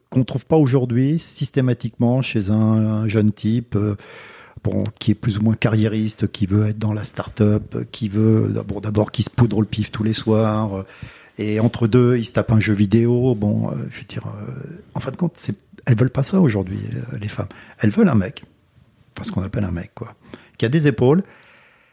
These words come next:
et elles se sentent protégées. Alors, quand elles vont dans ce milieu-là, elles sont doublement protégées. Parce qu'elles savent qu'elles peuvent jouer jusqu'au bout, jusqu'où elles veulent jouer, mais elles savent qu'elles ont quelqu'un à côté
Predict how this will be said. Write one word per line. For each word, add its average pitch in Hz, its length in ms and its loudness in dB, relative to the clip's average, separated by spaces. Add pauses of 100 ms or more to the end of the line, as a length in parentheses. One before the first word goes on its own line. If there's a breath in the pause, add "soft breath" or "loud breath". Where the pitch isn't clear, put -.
(200 soft breath)
et 135 140 -6
elles 139 160 0
se 151 140 4
sentent 147 480 2 (840)
protégées. 104 400 -4
Alors, 117 180 0
quand 202 200 0
elles 160 100 2
vont 143 140 -2
dans 113 80 0
ce - 120 -8
milieu-là, 113 460 2 (260)
elles 113 120 -4
sont - 160 2
doublement 143 440 2
protégées. 135 520 -4 (400)
Parce - 160 -12
qu'elles 110 220 2
savent - 260 2
qu'elles - 220 0
peuvent 95 120 0
jouer 123 320 4 (540)
jusqu'au 131 460 -6
bout, 117 440 -2
jusqu'où 131 560 -2
elles 107 100 2
veulent 95 140 -2
jouer, 139 300 2 (380)
mais 160 340 4
elles 117 140 2
savent 147 340 0
qu'elles 113 240 0
ont 117 40 2
quelqu'un 110 300 -2
à 117 40 2
côté 127 360 -2